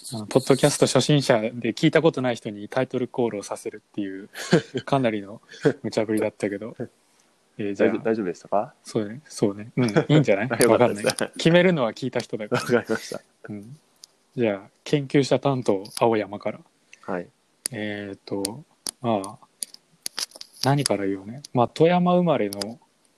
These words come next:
Speaker 1: 石川県育ちで、
Speaker 2: おう。
Speaker 1: 北陸育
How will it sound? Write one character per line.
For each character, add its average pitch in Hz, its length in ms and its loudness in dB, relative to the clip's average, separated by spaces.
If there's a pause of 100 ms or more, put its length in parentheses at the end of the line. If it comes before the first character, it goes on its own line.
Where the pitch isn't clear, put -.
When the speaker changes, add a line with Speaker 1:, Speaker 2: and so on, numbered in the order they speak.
(760)
Speaker 1:
石 - 180 -4
川 120 200 2
県 113 200 -8
育 104 260 -2
ち 104 140 -4
で、 104 120 -8 (1300)
Speaker 2:
お 98 320 -4
う。 120 140 -4
Speaker 1:
北 143 100 0
陸 139 200 0
育 156 140 -4